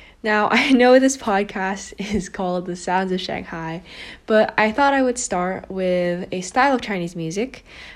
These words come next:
uh, Beijing or Peking opera, that's pretty well known. And since I grew up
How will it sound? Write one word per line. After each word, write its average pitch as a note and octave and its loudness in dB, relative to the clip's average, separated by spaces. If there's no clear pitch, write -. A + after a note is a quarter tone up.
uh, F3 0
Beijing F3 -2
or G3+ -4
Peking F#3 -6
opera, D#3+ -6
that's - -8
pretty D4 2
well A#3 4
known. C#3+ -8
And F#3+ -4
since A3+ -6
I F#3 -2
grew F#3 -2
up F#3 -4